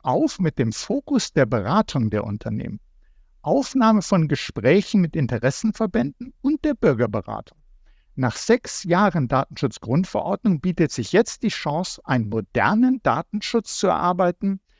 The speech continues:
der den aktuellen Entwicklungen der Digitalisierung Rechnung trägt“, so die neue Landesbeauftragte.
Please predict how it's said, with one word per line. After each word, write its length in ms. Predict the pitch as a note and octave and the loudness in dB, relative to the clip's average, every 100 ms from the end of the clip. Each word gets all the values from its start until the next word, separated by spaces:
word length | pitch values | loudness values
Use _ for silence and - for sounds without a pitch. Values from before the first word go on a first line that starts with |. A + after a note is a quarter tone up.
| _ _ _ _ - | _ _ _ _ 0
der 160 | A#3+ | 2
den 240 | A#3+ F#3+ - | 2 0 0
aktuellen 560 | G#3+ - - G#3 F#3+ D#3+ | -6 -6 -2 0 2 0
Entwicklungen 880 | A2+ G#2 C#3+ E3 B3 F#3+ F#3 F3+ E3 _ - | -4 -4 -2 -2 0 0 0 -2 -6 _ -12
der 100 | A2 | -8
Digitalisierung 1000 | D#3 D#3 F3+ F#3 G3+ G#3 - A#3 B3 B3 | -6 -6 -2 0 2 0 2 2 4 2
Rechnung 460 | A3+ A3 - A#2+ A#2 | 2 0 0 -6 -6
trägt“, 400 | - C3+ - _ | -6 -6 -8 _
so 400 | F#3 - C3+ C4+ C4+ A#3+ | -10 -2 2 2 0 0
die 100 | G#3+ | 0
neue 400 | A#2+ D#3 G3+ G3+ | 2 2 0 -2
Landesbeauftragte. 1300 | C#3 A2 D#3+ C#3+ - A2+ A#2+ A2+ - - G#1+ - F3 | -6 0 0 0 0 -2 -2 -8 -10 -8 -8 -6 -6